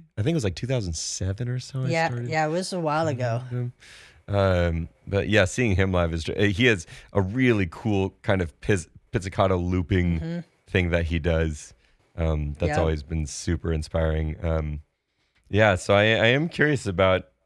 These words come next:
Speaker 1: yeah, hearing you do that. Is, is this cover gonna be on your album, or are you just gonna make a video or something?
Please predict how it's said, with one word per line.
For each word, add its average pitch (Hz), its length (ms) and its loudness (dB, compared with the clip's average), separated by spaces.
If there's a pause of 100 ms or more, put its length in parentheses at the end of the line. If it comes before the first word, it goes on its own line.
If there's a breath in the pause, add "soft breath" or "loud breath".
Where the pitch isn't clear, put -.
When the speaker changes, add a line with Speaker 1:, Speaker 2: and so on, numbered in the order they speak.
(320)
Speaker 1:
yeah, 101 140 -8
hearing 104 320 -4
you 95 120 -2
do 104 140 -2
that. 95 180 2
Is, 95 160 -2
is 98 420 -2 (300 loud breath)
this 101 240 -2
cover 98 320 2
gonna 92 180 2
be 92 180 2
on 90 100 4
your 87 140 -2
album, 101 360 2
or 98 40 4
are - 20 4
you 90 180 2
just 82 180 -6
gonna 90 140 0
make 85 240 0
a 82 60 0
video 80 420 0
or 73 80 -2
something? 71 400 -8